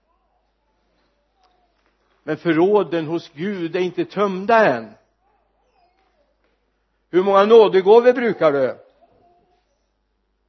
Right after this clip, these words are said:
Vilken tjänst har du? Vad har Gud kallat dig till?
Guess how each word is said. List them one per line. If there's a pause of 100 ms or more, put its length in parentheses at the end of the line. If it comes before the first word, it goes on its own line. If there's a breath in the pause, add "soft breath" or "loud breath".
(1300)
Vilken
tjänst
har
du? (1900)
Vad
har
Gud
kallat
dig
till?